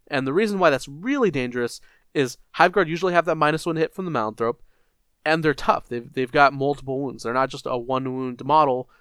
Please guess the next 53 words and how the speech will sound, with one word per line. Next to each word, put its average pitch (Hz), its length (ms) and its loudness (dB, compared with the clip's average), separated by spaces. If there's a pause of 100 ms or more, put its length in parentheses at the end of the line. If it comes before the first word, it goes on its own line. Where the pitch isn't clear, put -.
(120)
You 127 100 -4
know, 120 120 0
they've 120 120 0
got, 123 200 0
like, 120 120 -4
four 160 260 4
wounds. 143 300 -4
I 127 40 -8
think 120 180 -16
they're 117 140 0
T - 260 -8
five 123 260 0
with 120 120 -6
a 120 40 -14
four 147 220 -2
up 165 120 -2
save 170 340 -6
or 123 80 -4
a - 20 -16
three 143 180 -4
up 131 100 -4
save. 139 280 -4 (1200)
And 143 120 -4
the 131 60 -2
Biovores 139 460 6
are 120 60 -6
slightly 147 460 -2
weaker. 127 440 -6 (300)
So 147 120 -4
I 147 40 0
think 160 120 -4
the 143 80 -2
Biovores 143 540 4
are 139 60 0
the 139 80 0
ones 139 260 -4 (140)
that 131 180 -2
are 117 60 -4
T 131 260 -6
four 131 420 -2 (380)
with 131 220 -2
a - 40 -14
four 135 220 -2
up 127 80 -6
save 135 420 -2 (160)
and 117 200 -10
fo-, - 420 -10
three 131 260 -4
wounds. 131 420 -4 (280)
And 127 60 0
I - 20 0
think 127 300 -6
the, 117 340 2